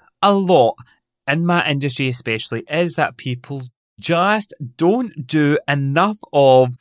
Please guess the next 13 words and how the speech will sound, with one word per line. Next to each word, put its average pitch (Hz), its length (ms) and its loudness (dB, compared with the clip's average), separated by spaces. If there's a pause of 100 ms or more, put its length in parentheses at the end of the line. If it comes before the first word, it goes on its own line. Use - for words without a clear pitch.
(240)
the 120 320 -2
stage 113 460 -6
two 123 340 -4
to 123 220 -8
stage 104 420 -10
three, 143 360 -4
which 113 300 -6
has 120 180 -4
been 110 160 -8
inspired 131 600 0
to 123 100 -10
go, 113 240 -2
"Right, 139 340 -2